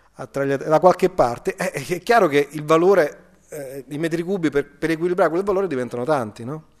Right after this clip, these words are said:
Noi cosa vogliamo fare? Vogliamo fare esattamente il contrario. Siccome la regola prevede che quando tu li sposti verso il centro, invece di aumentare, si riducono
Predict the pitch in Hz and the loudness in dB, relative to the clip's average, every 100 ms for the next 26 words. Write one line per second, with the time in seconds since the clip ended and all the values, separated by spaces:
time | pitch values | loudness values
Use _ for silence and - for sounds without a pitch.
0 | _ _ _ - _ - _ _ - 302 | _ _ _ -20 _ -20 _ _ 0 6
1 | 240 190 185 170 156 127 143 220 247 190 | 8 8 6 4 2 0 0 2 2 2
2 | 202 240 226 - 185 190 139 113 110 - | 2 0 0 -2 0 2 2 -2 -10 -14
3 | - - 247 175 156 190 151 131 139 156 | -18 0 4 6 6 6 6 6 2 2
4 | 127 120 135 135 160 135 156 156 127 120 | 0 -2 -4 -2 -2 -2 -2 -4 -4 -8
5 | - 117 - 127 104 - 113 143 139 117 | -8 -8 -4 -4 -4 -10 -8 -6 -4 -6
6 | 113 143 131 113 117 123 110 107 147 | -4 -2 -2 -4 -6 -6 -6 -8 -10